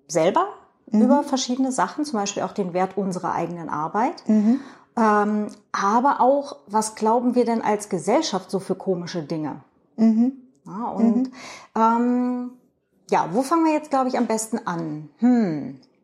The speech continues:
Speaker 2: Was ist dein Glaubenssatz?
Speaker 1: Das ist mal eine gute erste Frage.
Speaker 2: Ne? Also was ist ein Glaubenssatz? Ähm, klingt ja so ein bisschen mysteriös und hat nahezu etwas Esoterisches.
Speaker 1: Mhm.
Speaker 2: Also Glauben. Ähm, und, ähm,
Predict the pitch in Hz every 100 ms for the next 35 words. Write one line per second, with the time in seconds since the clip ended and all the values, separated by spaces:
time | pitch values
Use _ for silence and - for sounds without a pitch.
0 | _ _ _ - - 180 180 202 208 185
1 | 143 143 135 - - - - _ _ _
2 | 269 226 233 214 220 220 156 185 196 -
3 | 180 127 220 - 254 339 196 208 185 208
4 | 196 202 135 - - 117 - - - -
5 | - - 196 196 196 202 196 - 226 294
6 | 285 254 226 233 254 233 220 - 214 170
7 | 175 220 233 220 214 175 147 175 247 240
8 | 190 185 214 208 - 196 196 196 - -
9 | - - - - - - - 202 165 165
10 | - 165 170 165 151 175 160 165 139 -
11 | - - _ 185 185 190 190 190 190 190
12 | 190 - - - 185 185 185 - - -
13 | 185 180 185 185